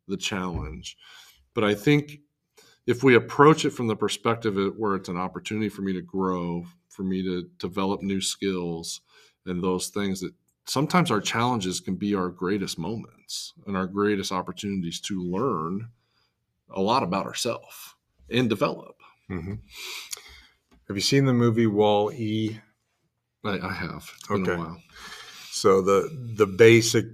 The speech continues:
Speaker 2: I mean, there's probably a number of premises to the movie, but one of the basic takeaways from that movie is that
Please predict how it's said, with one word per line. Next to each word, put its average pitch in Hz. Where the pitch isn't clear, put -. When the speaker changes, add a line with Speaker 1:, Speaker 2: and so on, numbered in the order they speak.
Speaker 2:
I 107
mean, 101
there's 92
probably 92
a 92
number 98
of 92
premises 98
to 104
the 95
movie, 98
but 95
one 104
of 101
the 98
basic 98
takeaways 98
from 101
that 92
movie 98
is 92
that 98